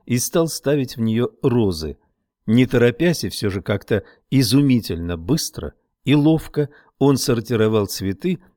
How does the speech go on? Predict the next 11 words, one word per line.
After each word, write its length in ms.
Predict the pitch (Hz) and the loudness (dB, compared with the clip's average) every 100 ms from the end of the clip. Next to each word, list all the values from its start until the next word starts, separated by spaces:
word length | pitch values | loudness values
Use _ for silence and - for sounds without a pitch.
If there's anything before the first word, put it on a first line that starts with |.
| _ 147 | _ -2
и 100 | 139 | 0
составил 760 | 127 110 - 151 143 90 - - | 2 0 -2 0 0 -2 -4 -4
роскошный 800 | 120 113 - - 113 - 120 104 | 0 0 -2 -6 -6 -6 -6 -4
букет. 480 | 101 92 87 - - - _ - | -4 -6 -8 -8 -14 -20 _ 0
Окончив, 720 | 117 - 170 165 - 73 - | 2 4 2 2 -2 -8 -6
учитель 480 | 107 98 101 101 85 | -6 -4 -4 -4 -6
подошёл 560 | 101 92 - 101 85 _ _ - | -4 -4 -2 -4 -4 _ _ -10
к 80 | |
своему 440 | - 117 107 101 95 | -2 2 2 2 0
обычному 560 | 92 104 - 92 82 | 0 -2 -4 -8 -6
месту 540 | 85 104 156 - 85 | -4 -4 -4 -6 -10